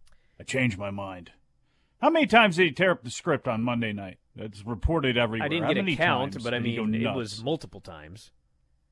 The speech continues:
Speaker 2: But that's like, that's every week. I don't know why that was a story this week.
Speaker 1: That's
Speaker 2: I
Speaker 1: true.
Speaker 2: mean, they, listen, every week they advertise matches, and, like, they rarely deliver what they advertised the week prior. So you know that the script was, was ripped up.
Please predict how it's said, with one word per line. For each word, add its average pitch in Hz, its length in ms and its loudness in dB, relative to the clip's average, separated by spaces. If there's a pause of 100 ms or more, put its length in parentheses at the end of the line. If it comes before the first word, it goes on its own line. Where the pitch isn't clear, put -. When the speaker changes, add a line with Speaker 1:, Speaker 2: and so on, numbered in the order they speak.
(380)
Speaker 2:
But 156 100 -2
that's 202 160 2
like, 180 160 2
that's 202 240 0
every 196 260 2
week. 160 280 0
I 127 40 -4
don't 143 100 -2
know 160 60 0
why 165 140 4
that 170 120 4
was 135 120 -4
a 113 40 -12
story 151 340 -2
this 113 260 -8
week. 71 400 -20
Speaker 1:
That's - 360 -20
Speaker 2:
I - 40 -20
Speaker 1:
true. 107 180 -8
Speaker 2:
mean, 101 220 -8 (320)
they, 202 240 4 (160)
listen, 175 220 -8 (160)
every 233 200 -2
week 240 240 -2
they 156 140 2
advertise 151 400 -2
matches, 135 560 -6 (280)
and, 165 120 -6
like, 160 280 -2
they 165 280 0
rarely 170 640 4
deliver 151 360 2
what 131 140 -2
they 147 100 2
advertised 147 360 0
the 127 60 -8
week 135 160 -4
prior. 185 220 -2
So 160 200 0
you 170 180 -2
know 170 540 4
that 160 200 0
the 151 120 -2
script - 360 -4
was, 131 220 -4
was 135 480 -6
ripped 175 300 -2
up. 214 260 -2